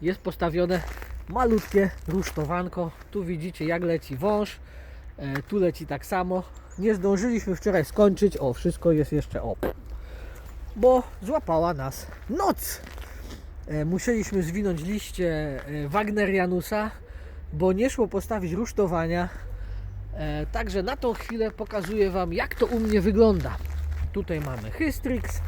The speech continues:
tam mamy grzejący się, e, już podgrzewającą się karłatkę. Tutaj mamy świecącą się Jubę. I teraz ważny temat.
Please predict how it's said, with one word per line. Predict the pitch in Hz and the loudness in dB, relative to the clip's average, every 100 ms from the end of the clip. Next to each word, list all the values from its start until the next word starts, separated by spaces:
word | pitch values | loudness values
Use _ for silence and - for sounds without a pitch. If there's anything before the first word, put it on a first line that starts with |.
| - - - - - | -4 -6 -8 -8 -4
tam | 202 196 | -2 0
mamy | 175 165 156 | 0 0 -2
grzejący | 143 143 180 180 180 165 160 | -2 0 2 2 0 -4 -6
się, | - 143 131 127 - - | -4 -4 -4 -4 -6 -6
e, | 135 | -2
już | 185 - | -2 -2
podgrzewającą | - 180 160 139 175 170 175 165 151 147 | -2 -2 -2 -4 -2 0 0 0 -4 -6
się | - 135 | -6 -4
karłatkę. | 180 208 214 214 - 185 180 - - - | -2 0 0 -2 -2 -2 -2 -6 -6 -6
Tutaj | 285 - 226 | -6 -2 -2
mamy | 175 175 175 | -2 -4 -4
świecącą | - 220 214 170 160 185 170 | -2 -2 -2 -6 -6 -6 -6
się | - 147 | -4 -2
Jubę. | 160 226 180 220 180 113 - - - - - | 0 2 4 4 4 0 -8 -14 -16 -10 -8
I | 269 | -2
teraz | 254 233 214 - - | 0 0 -4 -8 -10
ważny | 151 - 254 214 269 | -4 0 0 -2 0
temat. | 254 185 127 | 0 0 -4